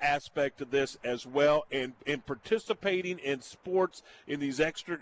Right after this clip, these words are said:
uh, no, they're not extra, they're co-curricular activities at the high school level, and, and playing games at the college level, and, and having ten percent in the stands for the N F L game, I,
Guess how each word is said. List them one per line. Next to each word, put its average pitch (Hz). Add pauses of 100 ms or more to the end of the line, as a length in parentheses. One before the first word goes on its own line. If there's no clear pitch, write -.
uh, 143 (100)
no, 147
they're 147
not 127
extra, 110
they're 131
co-curricular 160
activities 165 (220)
at 123
the 131
high 156
school 165
level, 156 (200)
and, 135
and 139
playing 170
games 156
at 135
the -
college 156
level, 156
and, 131 (260)
and 131
having 175
ten 180
percent 165
in 160
the 151
stands 156
for 151
the 151
N 156
F 156
L 160
game, 160 (340)
I, -